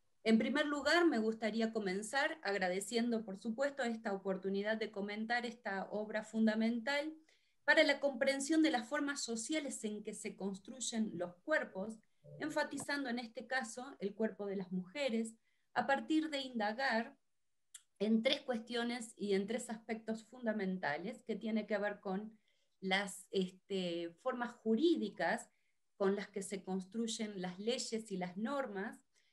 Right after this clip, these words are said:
el tema de la ciudadanía y el problema de las prácticas culturales asociadas a las mutaciones genitales femeninas. En este sentido,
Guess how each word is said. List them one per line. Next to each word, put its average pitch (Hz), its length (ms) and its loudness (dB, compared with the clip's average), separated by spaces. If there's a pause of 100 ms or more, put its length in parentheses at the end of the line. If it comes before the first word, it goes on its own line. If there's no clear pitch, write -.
(120)
el 220 180 -2
tema 262 220 4
de 220 120 2
la 196 140 -2
ciudadanía 208 1080 -2 (340)
y 233 120 2
el 269 100 2
problema 269 760 0
de 196 120 -2
las 196 160 -4 (100)
prácticas 254 600 -4
culturales 226 840 -4
asociadas 220 800 -4
a 208 80 -8
las 202 180 -10
mutaciones 196 1000 -6
genitales 180 640 -8
femeninas. - 800 -12 (640)
En 226 260 8
este 233 300 2
sentido, 233 840 2